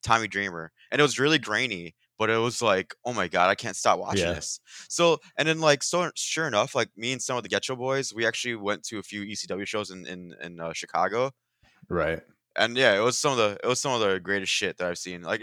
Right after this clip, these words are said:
Speaker 1: I, I, I loved E C W back in the day, so.
Speaker 2: Really? How old were you when you went to those shows?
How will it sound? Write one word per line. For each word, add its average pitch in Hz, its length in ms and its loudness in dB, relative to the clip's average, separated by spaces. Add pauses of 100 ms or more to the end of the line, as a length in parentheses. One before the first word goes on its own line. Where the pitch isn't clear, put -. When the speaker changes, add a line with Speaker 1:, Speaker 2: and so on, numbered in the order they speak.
(120)
Speaker 1:
I, 156 120 8
I, 165 220 6
I 139 240 4
loved 123 300 4
E 110 80 -12
C - 140 -10
W 98 260 -4
back 87 220 -6
in 87 40 -10
the 87 80 -10
day, 85 200 -4
so. 85 280 -12 (640)
Speaker 2:
Really? 101 280 2
How 147 240 6
old 175 320 4
were 107 60 0
you 87 160 0
when 82 100 -2
you 85 80 -4
went 82 220 -4
to 95 80 -6
those 80 160 -2
shows? 80 420 -6